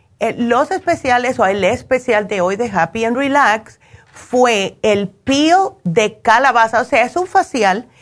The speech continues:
le ponen el peel de calabaza, le sacan todas las células muertas, eh, y es fabuloso para personas con manchas en la cara también.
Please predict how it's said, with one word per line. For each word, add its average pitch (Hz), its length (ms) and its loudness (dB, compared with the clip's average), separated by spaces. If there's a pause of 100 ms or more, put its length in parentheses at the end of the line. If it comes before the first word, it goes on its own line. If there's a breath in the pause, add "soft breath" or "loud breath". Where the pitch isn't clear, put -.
(140 soft breath)
le 214 220 0
ponen 294 480 0
el 226 180 0
peel 233 400 -2
de 285 140 -2
calabaza, 247 640 0
le 190 180 -2
sacan 233 560 -2
todas 262 560 0 (140)
las 208 300 -2
células 214 540 -2
muertas, 170 720 -2 (440 loud breath)
eh, 226 340 4
y 247 120 2
es 262 220 -2 (140)
fabuloso 233 840 0
para 226 200 0
personas 214 420 -6
con 226 200 -4
manchas 202 460 -4
en 220 160 -4
la - 140 -4
cara 180 340 -2
también. 240 600 -2